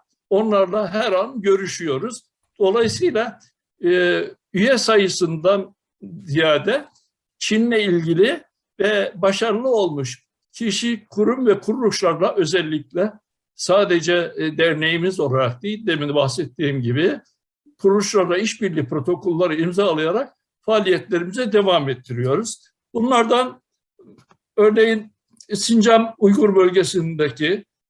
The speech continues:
e, ticaret heyetiyle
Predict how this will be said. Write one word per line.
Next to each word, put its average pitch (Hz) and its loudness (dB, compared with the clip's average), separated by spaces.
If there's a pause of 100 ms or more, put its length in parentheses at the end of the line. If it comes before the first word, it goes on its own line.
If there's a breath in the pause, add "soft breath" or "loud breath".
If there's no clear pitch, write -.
(120)
e, 147 4 (520)
ticaret 208 2 (300)
heyetiyle 160 -2